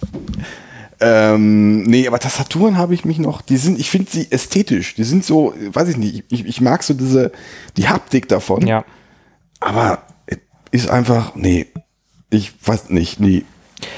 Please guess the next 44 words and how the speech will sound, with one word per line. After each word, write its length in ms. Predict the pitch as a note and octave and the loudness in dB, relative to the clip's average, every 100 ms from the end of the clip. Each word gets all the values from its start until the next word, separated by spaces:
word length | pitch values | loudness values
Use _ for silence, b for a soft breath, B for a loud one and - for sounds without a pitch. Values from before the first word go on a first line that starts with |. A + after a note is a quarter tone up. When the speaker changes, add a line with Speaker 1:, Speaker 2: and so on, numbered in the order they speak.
| B B - - - | B B -20 -6 -2
Speaker 2:
Also 120 | B2 | 0
es 40 | |
sind 100 | C3+ | 0
ja 100 | C#3 | 0
zwei 220 | - B2+ | 0 -2
Themen. 180 | B2+ A2+ | 0 -2
Das 120 | A2 | -2
eine 240 | G#2 A#2 B2 | -2 -2 0
Thema 320 | B2+ A#2+ A#2 | 0 0 0
ist 140 | A2+ | 0
ja, 60 | A#2+ | -2
braucht 220 | G#2+ A2 | 0 -2
man 100 | A#2+ | 0
eine 80 | A2 | -2
mechanische 520 | G#2+ - A#2 A#2+ A#2+ | -2 -2 -2 -2 -4
Tastatur 420 | A#2 - A#2 A#2+ | -6 -4 -4 -2
oder 140 | A2 G#2 | 0 2
nicht? 300 | B2+ D#3 - | 0 -4 -4
Speaker 1:
Mhm. 160 | A2 - B B B B B B B B B _ - | -4 -4 B B B B B B B B B _ -4
Speaker 2:
Kann 120 | C3+ | 0
man 120 | C3 | 0
drüber 200 | B2 B2 | 2 0
streiten. 480 | A#2 - A#2+ D#3 E3+ | 0 0 0 2 2
Also 160 | C#3+ B2 | 0 0
es 100 | - | 0
hätte 180 | C3 C3 | 0 0
jetzt 180 | A#2+ C3+ | -2 -4
nicht 180 | C3 | -4
unbedingt 380 | C3 B2+ A#2+ A#2+ | -2 0 0 -2
diese 180 | A#2+ A#2 | -2 -4
Custom-Tastatur 840 | - C#3+ - C#3 C3+ - C3+ C#3+ | -2 -4 -2 -2 -2 -2 0 0
sein 200 | A#2+ B2+ | 0 0
müssen, 200 | B2+ B2 | 0 -4
die 80 | A#2 | -8
ich 80 | A2+ | -4
mir 80 | D3+ | 0
da 100 | D3+ | 0
bestellt 440 | D3+ - D3 D3 | -2 0 0 0
hab. 120 | E3 | 0
Speaker 1:
Ach 120 | C3 G#2 | 0 0
Speaker 2:
Es 40 | |
Speaker 1:
nicht, 180 | C3 - | -2 -2
warum 200 | - G#2+ | -6 -2
nicht? 240 | G3 - | -2 -2